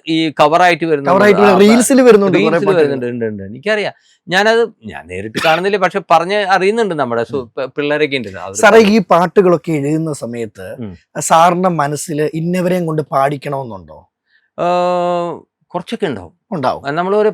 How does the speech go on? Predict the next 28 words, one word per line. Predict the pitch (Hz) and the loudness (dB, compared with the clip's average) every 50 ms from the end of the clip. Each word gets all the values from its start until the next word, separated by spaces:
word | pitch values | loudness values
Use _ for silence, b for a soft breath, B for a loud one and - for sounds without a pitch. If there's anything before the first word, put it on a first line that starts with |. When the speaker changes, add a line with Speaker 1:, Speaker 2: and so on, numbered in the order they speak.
| - | 0
Speaker 1:
പാട്ട് | 196 180 180 180 - - | 2 2 2 2 0 -4
ചെയ്തിട്ട് | 202 196 - 180 175 170 156 165 156 185 | -6 -4 -4 -6 -6 -4 -6 -8 -8 -8
ഞങ്ങ-, | 175 170 165 165 175 170 175 180 170 | -8 -6 -8 -6 -6 -6 -6 -6 -6
എൻ-, | 160 170 165 170 165 | -6 -8 -8 -8 -8
നമ്മളുടെ | 165 165 160 165 170 175 | -8 -8 -6 -6 -8 -8
മനസ്സിൽ | 175 170 160 156 151 - - 175 175 190 202 _ _ _ _ _ _ _ | -6 -6 -4 -6 -6 -6 -8 -8 -8 -8 -10 _ _ _ _ _ _ _
ഇത് | - 147 135 160 | -8 -6 -6 -6
ഇന്ന | 156 151 147 151 | -6 -6 -4 -2
ആള് | 147 147 151 147 | -2 0 0 0
പാടി, | 143 139 131 127 123 _ _ _ _ _ - | 0 -2 -2 -2 -4 _ _ _ _ _ -2
പക്ഷേ | 196 196 - 226 220 214 214 - _ _ _ _ _ - | 0 0 2 2 2 2 0 -6 _ _ _ _ _ -4
കുറച്ച് | - 202 196 - 240 | -4 -4 -2 0 0
വർഷങ്ങൾക്ക് | 220 190 165 156 - - - 202 202 208 202 196 - 202 | 0 2 0 -2 -2 -4 -8 -6 -4 -4 -4 -4 -4 -4
മുമ്പ് | 170 143 139 160 185 190 214 180 | -2 -4 -6 -4 -2 -2 0 0
വരെ | 147 127 117 113 113 123 139 131 _ _ _ _ _ - - | 0 0 -2 -2 -6 -6 -10 _ _ _ _ _ _ -20 -18
ആരെ | 104 98 107 123 135 156 | -16 -14 -12 -8 -8 -8
കൊണ്ട് | 156 - 180 180 180 165 - | -8 -8 -8 -8 -8 -8 -6
പാടിക്കും | 135 156 147 139 135 131 127 - _ - 147 151 165 160 - _ _ _ _ _ _ _ - | -4 -2 -2 -2 -2 -4 -6 -10 _ -10 -10 -10 -10 -12 -16 _ _ _ _ _ _ _ -2
എന്നുള്ളൊരു | 147 143 147 151 156 151 147 151 139 - - | -2 -2 0 0 -2 -2 -2 -2 -4 -6 -10
ചിന്തയ്ക്ക് | - 135 123 120 117 - 120 - - 127 123 110 - - | -8 -6 -6 -4 -4 -4 -4 -6 -6 -8 -8 -8 -6 -2
Speaker 2:
എന്നൊരു | 185 202 208 - | 2 2 2 4
ചോദ്യം | - 202 208 202 214 185 | 4 4 4 6 6 6
Speaker 1:
വ-, | |
Speaker 2:
ഉണ്ടായിരുന്നു. | - 139 170 170 151 143 110 - | 6 6 4 4 2 0 0 2
Speaker 1:
അല്ല, | 160 165 165 | 2 2 2
ചോദ്യം | 151 - - - 143 139 143 143 135 156 156 143 | 0 -2 -2 -2 0 2 2 0 -2 -4 -4 -4
വളരെ | 127 117 117 123 | -4 -4 -2 -4
കുറവായിരുന്നു. | 120 _ _ - 123 110 101 90 95 98 98 98 95 87 82 76 | -6 _ _ -6 -4 -4 -4 -4 -8 -8 -8 -8 -10 -12 -14 -18